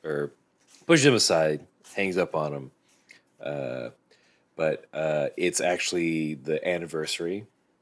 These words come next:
of Shinji's mom's death. Uh, so the next day he goes to a, uh, a graveyard, uh, where the,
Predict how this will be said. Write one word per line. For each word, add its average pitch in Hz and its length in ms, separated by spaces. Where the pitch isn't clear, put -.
of 64 800
Shinji's 82 420
mom's 67 320
death. 127 400
Uh, 73 240
so 71 420
the 69 120
next 76 260
day 80 180
he 85 160
goes 80 640
to 73 640
a, 64 500
uh, - 400
a - 20
graveyard, 95 920
uh, 71 220
where 71 380
the, 64 340